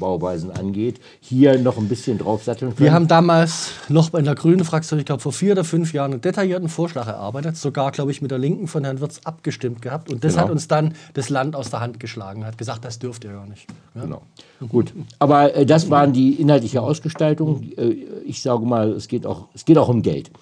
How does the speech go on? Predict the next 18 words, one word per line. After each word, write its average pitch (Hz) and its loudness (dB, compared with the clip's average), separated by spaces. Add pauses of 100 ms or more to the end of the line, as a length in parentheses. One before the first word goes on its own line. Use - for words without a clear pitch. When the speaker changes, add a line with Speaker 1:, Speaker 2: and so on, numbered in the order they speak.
(480)
Speaker 1:
Äh, 165 10
um 175 6
Geld 175 8
geht 175 8
es 101 0
weniger 190 6
bei 160 2
den 151 2
Aufsichtsräten, 131 -2
aber 156 4
das 143 4
ist 160 -2
in 160 2
die 151 8
Hose 104 6
gegangen. 78 -8
Mal 117 6
wieder, 147 6